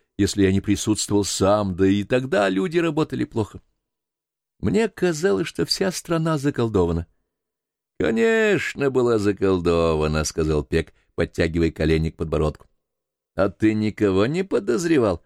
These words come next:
«Нет, пока Себастьян не явился за орудиями, и Джон Коллинз не начал играть с ним таких же противных штук, как со мною». В течение нескольких недель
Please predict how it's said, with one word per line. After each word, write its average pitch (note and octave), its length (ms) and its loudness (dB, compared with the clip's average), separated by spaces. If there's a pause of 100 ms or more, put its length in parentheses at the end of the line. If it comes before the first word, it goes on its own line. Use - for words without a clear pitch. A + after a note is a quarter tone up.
«Нет, - 420 -4 (440)
пока G2 260 -2
Себастьян G#2+ 840 0
не G2 100 4
явился G2 420 0
за G2+ 180 2
орудиями, G2+ 500 0 (840)
и - 80 -2
Джон F2 260 0
Коллинз G2+ 500 0
не F#2+ 80 0
начал G2+ 360 2
играть G2+ 400 0
с - 160 -4
ним A2 240 -2 (380)
таких G#2 320 -2
же G#2 100 2
противных G#2+ 500 0
штук, - 260 -4
как - 180 -4
со - 140 -2
мною». G#2 320 -2 (1120)
В - 60 -6
течение F#3+ 720 0
нескольких D3 720 -2
недель G2+ 460 0